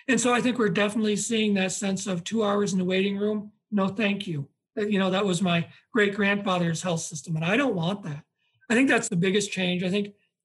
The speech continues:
another big change is just around the whole concept of data management and technology's role in general.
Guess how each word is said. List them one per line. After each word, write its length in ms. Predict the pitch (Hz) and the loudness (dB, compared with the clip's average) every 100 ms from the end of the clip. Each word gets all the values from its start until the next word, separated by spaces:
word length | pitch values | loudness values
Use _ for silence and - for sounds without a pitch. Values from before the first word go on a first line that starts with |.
| _ | _
another 360 | 220 208 226 226 | 2 4 4 4
big 220 | 208 208 | 2 0
change 380 | 202 202 190 180 | 0 2 2 2
is 120 | 180 | 0
just 240 | 196 190 220 | -2 -4 0
around 260 | 185 185 | 2 2
the 80 | 180 | 0
whole 220 | 165 185 | -2 -4
concept 760 | - 196 196 196 196 180 175 214 | -6 -4 -2 -2 -2 -2 -4 -4
of 340 | 175 160 147 | -2 -4 -2
data 280 | 180 175 190 | 0 2 2
management 640 | 175 175 185 190 202 202 - _ _ _ _ | 2 2 0 2 0 -2 -12 _ _ _ _
and 180 | 208 190 | 0 0
technology's 800 | 190 185 196 190 196 185 185 156 | -2 0 0 2 0 0 0 0
role 560 | 165 190 185 175 170 175 | 0 2 2 2 -2 0
in 200 | 180 170 | 2 2
general. 640 | 151 170 175 170 147 147 | 0 0 0 -2 -4 -12